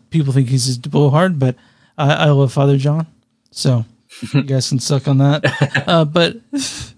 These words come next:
Speaker 1: but, uh, yeah, he, he's an indie folk artist, uh, or, like, indie rock, if you wanna do it that way.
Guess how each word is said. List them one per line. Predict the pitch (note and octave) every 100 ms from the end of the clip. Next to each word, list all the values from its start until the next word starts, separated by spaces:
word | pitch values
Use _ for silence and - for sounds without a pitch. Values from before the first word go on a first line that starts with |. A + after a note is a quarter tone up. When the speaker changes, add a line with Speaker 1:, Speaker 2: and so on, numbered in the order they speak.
| _ _ _ -
Speaker 1:
but, | A#3+ - _
uh, | C#4+ D4
yeah, | G#3 F3+
he, | D#3+ G3+ F3 -
he's | G3 F#3+ F3+
an | E3+
indie | F3+ F3
folk | D3+ E3+ E3
artist, | D#3+ D#3+ D3 -
uh, | D#3+ C#3+ C#3 C#3+ - -
or, | D3 C3
like, | C#3 C3 - -
indie | E3 D3+ C3+
rock, | C3+ C3+ C#3
if | B2+
you | C#3 C3+
wanna | C3
do | B2+ C#3+
it | C3
that | D3+ D3
way. | C#3+ C#3+